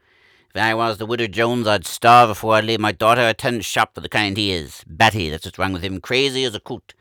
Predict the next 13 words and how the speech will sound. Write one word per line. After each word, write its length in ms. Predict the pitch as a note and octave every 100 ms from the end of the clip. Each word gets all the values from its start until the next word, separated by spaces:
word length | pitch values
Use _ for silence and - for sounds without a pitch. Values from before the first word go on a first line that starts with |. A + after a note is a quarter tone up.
| _
and 320 | - A2+ A#2 F2
dangerous, 540 | C3 B2+ F2+ - -
them 200 | - D#2
damn 380 | C#2+ G#2+ G#2+ F#2+
flowers, 580 | - G#2+ A2+ G2+ D2+ -
ta!" 580 | - A2+ G2 D2+ - - _ _ _ _ _ _ -
Then 240 | A#2 G2+
he 100 | F2+
closed 380 | - E2 D2+ D#2+
up 120 | -
like 180 | C#2+ _
a 20 |
clam. 480 | - A2+ D2+ D#2+